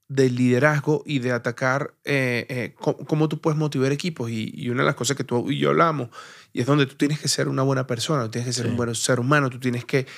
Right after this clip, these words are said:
Speaker 1: ¿sabes? Si tú quieres inspirar, si tú quieres motivar, tú tienes que dar el ejemplo. Entonces, bueno, hermano, eh,
Speaker 2: No, y muy bueno. Yo he ido a co-, varias conferencias de él y
Speaker 1: Sí.
Speaker 2: muy, muy buen speech, sí.
Speaker 1: Aquí
Speaker 2: Recomendadísimo.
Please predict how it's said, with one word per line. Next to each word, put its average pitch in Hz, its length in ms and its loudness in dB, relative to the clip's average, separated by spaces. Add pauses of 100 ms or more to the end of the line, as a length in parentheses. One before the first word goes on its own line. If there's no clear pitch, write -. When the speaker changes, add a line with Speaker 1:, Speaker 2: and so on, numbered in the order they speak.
(180)
Speaker 1:
¿sabes? 139 260 2
Si 127 60 -4
tú - 220 -14
quieres 147 200 4
inspirar, 151 540 4
si - 100 -6
tú 120 120 -8
quieres 135 200 -2
motivar, 139 480 2
tú 143 120 -10
tienes 131 280 -8
que - 280 -6
dar 127 160 -2
el 120 120 -2
ejemplo. 123 520 -2 (760)
Entonces, 151 340 2
bueno, 165 220 2
hermano, 113 360 -6 (140)
eh, 123 360 -4 (180)
Speaker 2:
No, 147 120 6
y 156 40 6
muy 147 140 4
bueno. 139 320 2 (100)
Yo 123 140 -4
he 123 60 -2
ido 135 100 -4
a 143 80 -10
co-, - 80 -16
varias 143 240 -2
conferencias 131 540 -8
de 113 160 -6
él 123 120 -10
y - 200 -18 (500)
Speaker 1:
Sí. 131 240 -2
Speaker 2:
muy, 147 80 -6
muy 110 160 -8
buen 113 220 -8
speech, - 340 -12
sí. - 160 -14
Speaker 1:
Aquí 117 320 -14
Speaker 2:
Recomendadísimo. 110 880 0